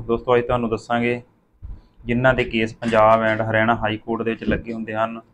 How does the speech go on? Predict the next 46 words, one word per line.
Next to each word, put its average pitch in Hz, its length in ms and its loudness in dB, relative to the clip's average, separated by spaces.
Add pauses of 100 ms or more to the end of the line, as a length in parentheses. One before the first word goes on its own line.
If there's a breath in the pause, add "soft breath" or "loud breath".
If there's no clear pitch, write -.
ਉਹ 127 100 2
ਆਪਣੇ 120 300 0
ਕੇਸ 120 360 0
ਦਾ 120 140 4
ਸਟੇਟਸ 120 420 -2
ਕਿਸ 131 200 -2
ਤਰ੍ਹਾਂ 127 180 -2
ਚੈੱਕ 107 220 -6
ਕਰਦੇ 95 320 -8
ਹਨ, 92 140 -14 (640)
ਕਿਸ 120 80 -8
ਤਰ੍ਹਾਂ 123 200 -4
ਚੈੱਕ 120 220 0
ਕਰ 113 140 0
ਸਕਦੇ 101 340 -4
ਹਨ। 95 160 -8 (1200)
ਸਭ 117 180 2
ਤੋਂ 117 80 -6
ਪਹਿਲਾਂ 117 280 0
Google 110 320 -2
ਦੇ 113 80 0
ਵਿੱਚ 110 180 -4
ਜਾਵਾਂਗੇ, 113 500 -2 (1120)
ਇੱਥੇ 147 160 -8
search 110 320 -4
ਕਰਾਂਗੇ 110 440 -2
ਪੰਜਾਬ 104 500 0
and 107 280 -2
ਹਰਿਆਣਾ 107 440 -4
ਹਾਈ 107 240 -10
ਕੋਰਟ। 90 300 -20 (4000)
ਉੱਪਰੋਂ 120 280 -6
swipe 113 280 2
ਕਰੋ, 117 120 2
ਪਹਿਲੇ 117 280 2
ਆਪਸ਼ਨ 117 260 0
'ਤੇ 117 80 0
click 110 280 -4
ਕਰ 110 120 -4
ਦੇਣਾ 113 180 -6
ਪੰਜਾਬ 110 440 4
and 110 140 0
ਹਰਿਆਣਾ 107 260 -2
ਹਾਈ 113 140 -2
ਕੋਰਟ 117 240 -10
'ਤੇ। 120 220 -14